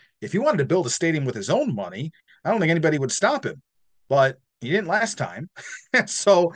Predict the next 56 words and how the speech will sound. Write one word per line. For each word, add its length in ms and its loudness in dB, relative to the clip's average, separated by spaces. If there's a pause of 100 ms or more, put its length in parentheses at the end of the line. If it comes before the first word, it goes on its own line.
(360)
what's 320 0
going 200 -2
to 100 -6
end 120 -4
up 100 -4
happening? 480 -4
The, 260 -10 (140)
the 280 -10
early 300 6
rumors, 480 0
the 220 -12
early 320 0
thoughts 560 2
are 80 -2
that 160 -2
they're 100 -2
going 220 -4
to 80 -8
go 100 -4
back 300 -4
to 100 -2
the 160 2
I 160 0
S 160 -6
F 180 -2
A 140 -4
and 100 -6
ask 240 -8
them 120 -8
to 120 -8
issue 240 -8
more 220 -4
bonds 380 -6
for 120 -10
construction 560 -10
of 100 -10
a 40 -10
new 100 -12
stadium. 480 -6 (280)
That's 300 -2
gonna 200 -6
go 140 -6
through 200 -8
a 40 -4
lot 220 -2
of 140 -10
legislative 800 -6
hurdles 380 -8
and 100 -10
procedural 560 -8
hurdles 380 -8
if 120 -14
it's 160 -10
ever 200 -6
to 80 -6
happen. 260 -10